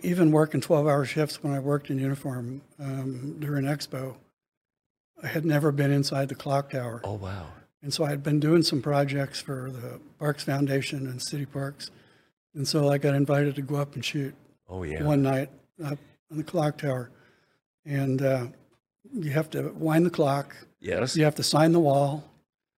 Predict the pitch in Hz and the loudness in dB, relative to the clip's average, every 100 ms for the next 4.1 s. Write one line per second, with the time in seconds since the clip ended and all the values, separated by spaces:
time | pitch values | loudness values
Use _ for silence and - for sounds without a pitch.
0 | _ - 143 139 165 143 143 165 165 151 | _ -12 -6 -4 -2 0 2 6 8 8
1 | 147 156 - 147 147 143 135 143 135 - | 6 4 0 -2 0 0 0 -2 -4 -2
2 | 160 156 170 151 147 151 147 - 143 143 | 0 2 0 2 2 0 -2 -4 -4 -4
3 | 135 143 143 - 143 139 131 135 120 147 | -2 -4 -4 -4 -4 -4 -8 -10 -10 -10
4 | 127 | -10